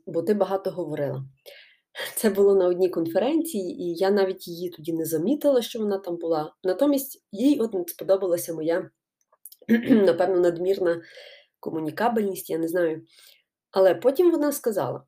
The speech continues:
"Це, напевно, через те, що я не звикла брати на себе ініціативу в розмові, тобто,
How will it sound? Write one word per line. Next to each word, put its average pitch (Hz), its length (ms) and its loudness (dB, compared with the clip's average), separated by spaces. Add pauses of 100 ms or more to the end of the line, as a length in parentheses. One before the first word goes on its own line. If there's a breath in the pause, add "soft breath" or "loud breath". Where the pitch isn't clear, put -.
(100)
"Це, 269 140 0
напевно, 285 360 2
через 214 280 -4
те, 254 240 -2
що - 240 -8
я 208 220 -2
не 185 120 0
звикла 170 340 -6
брати 165 340 -8
на 180 100 -6
себе 170 280 -6
ініціативу 170 680 -4
в - 60 -10
розмові, 233 580 -8 (340)
тобто, - 480 -4